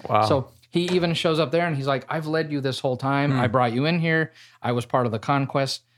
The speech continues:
Speaker 2: but you did not do what I asked you to do in the conquest. You left a lot of people here. You left altars, and now it's gonna be a trap to you,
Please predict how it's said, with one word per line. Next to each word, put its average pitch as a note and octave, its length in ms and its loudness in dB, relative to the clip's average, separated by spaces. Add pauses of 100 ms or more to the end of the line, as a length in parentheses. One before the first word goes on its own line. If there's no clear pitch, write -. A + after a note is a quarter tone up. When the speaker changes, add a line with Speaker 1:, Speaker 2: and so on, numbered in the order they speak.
(180)
Speaker 2:
but A#2 220 -2
you B2 220 -2
did C#3+ 160 0
not C3+ 240 2
do B2 180 2
what A#2+ 100 4
I A2 100 2
asked G#2+ 220 0
you A#2 60 -2
to G#2 100 -2
do C3+ 140 0
in C#3+ 80 -2
the A2+ 80 -2
conquest. G2+ 600 -10
You A#2 120 -4
left A2+ 220 -6
a - 40 -6
lot G#2+ 240 -2
of A#2 80 -2
people A#2 280 -6
here. A2+ 120 -2
You G#2+ 200 -2
left G#2 200 -4
altars, B2 520 -2 (320)
and G#2+ 120 -2
now B2 260 2
it's B2 120 -4
gonna A2+ 220 -4
be G#2 100 -6
a G2+ 80 -6
trap C3 380 -2
to A2+ 80 -8
you, G2 340 -4